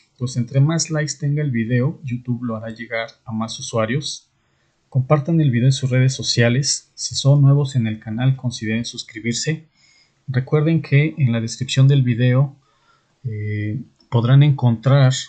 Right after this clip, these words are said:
el repositorio para que si ustedes se perdieron en alguna parte del video, puedan consultar el código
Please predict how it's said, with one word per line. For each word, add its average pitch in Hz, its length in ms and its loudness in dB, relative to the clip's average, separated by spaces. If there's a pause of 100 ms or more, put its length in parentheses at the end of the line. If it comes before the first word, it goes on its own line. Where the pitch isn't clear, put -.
(380)
el 104 140 -12
repositorio 139 920 2
para 131 440 4
que 139 260 4
si 123 140 -4
ustedes 131 400 0
se 113 340 -4
perdieron 123 480 -2
en 107 140 -8
alguna 127 680 4
parte 127 400 -4
del 123 520 -6 (420)
video, 139 600 2
puedan 123 440 4
consultar 113 580 -4
el 123 120 0
código 147 640 2